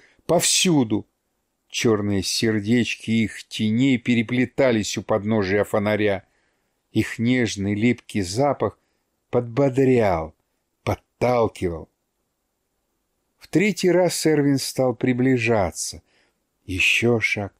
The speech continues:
ещё. Сейчас обгонит. Он был уже совсем близко, когда внезапно женщина остановилась у чугунной калитки и звякнула связкой ключей.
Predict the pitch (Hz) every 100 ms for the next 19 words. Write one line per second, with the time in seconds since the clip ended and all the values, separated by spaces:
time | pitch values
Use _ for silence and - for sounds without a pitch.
0 | _ _ _ - 87 110 107 - 143 131
1 | 117 _ _ _ _ _ _ _ - 127
2 | 117 151 - 147 139 143 117 82 78 _
3 | _ _ _ _ _ _ _ _ _ -
4 | 175 180 196 170 180 180 - 185 165 147
5 | 156 151 117 - 85 - _ _ _ _
6 | _ - 120 123 113 120 107 160 156 -
7 | 92 - _ _ _ - 156 220 - 175
8 | 170 151 - 170 170 170 180 147 - 143
9 | - 147 139 160 151 147 - 139 151 190
10 | - - 127 123 107 117 143 170 - 143
11 | 135 - 127 131 - - - 135 123 -
12 | 104 85